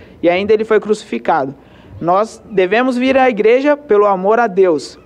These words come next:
e não olhar os defeitos das pessoas. Sei que Deus, ele nos ama,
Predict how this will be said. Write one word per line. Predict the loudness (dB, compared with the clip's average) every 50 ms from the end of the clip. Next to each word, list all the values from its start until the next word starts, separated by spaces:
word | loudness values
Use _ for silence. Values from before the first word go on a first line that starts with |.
| -20 -12
e | -8 -4
não | -2 0 0 2
olhar | 2 2 2 2 2 0 0 -2
os | -2 0
defeitos | 0 0 2 2 2 0 2 0
das | -2 -2 0
pessoas. | 0 0 0 0 -2 -4 -6 -4 -4 -6 -10 -16 -20 -20 -20 -20 -20 -20 -20
Sei | -16 -4 0 2 2 2 2
que | 0 -4 -4 -2 0 2 2 4 6 6 6 6 6 4 2 0 -4 -2
Deus, | 0 0 2 2 2
ele | 0 0 0
nos | -2 -2 0 0
ama, | 2 2 2 0 -2 -4